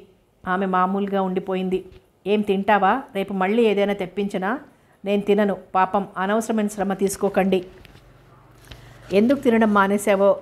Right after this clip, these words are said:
తెలుసుకోవాలని కుతూహలంగా ఉంది నాకు." రెండు క్షణాల తర్వాత తల వంచి నెమ్మదిగా,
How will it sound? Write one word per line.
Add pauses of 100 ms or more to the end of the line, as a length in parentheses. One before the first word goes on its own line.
తెలుసుకోవాలని
కుతూహలంగా
ఉంది
నాకు." (600)
రెండు
క్షణాల
తర్వాత (120)
తల
వంచి
నెమ్మదిగా,